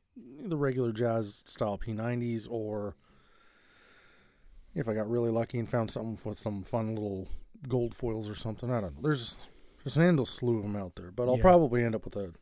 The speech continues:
Speaker 1: I'm, I'm kind of aiming towards, um, honestly, probably just a Squier,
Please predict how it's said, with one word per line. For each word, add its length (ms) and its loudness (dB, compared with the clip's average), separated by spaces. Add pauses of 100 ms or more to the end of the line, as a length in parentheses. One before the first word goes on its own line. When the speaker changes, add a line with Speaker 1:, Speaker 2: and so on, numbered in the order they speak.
(120)
Speaker 1:
I'm, 180 -2
I'm 120 -2
kind 200 0
of 80 0
aiming 360 0
towards, 500 -4
um, 340 -6 (1040)
honestly, 360 2
probably 260 2
just 200 0
a 40 2
Squier, 600 4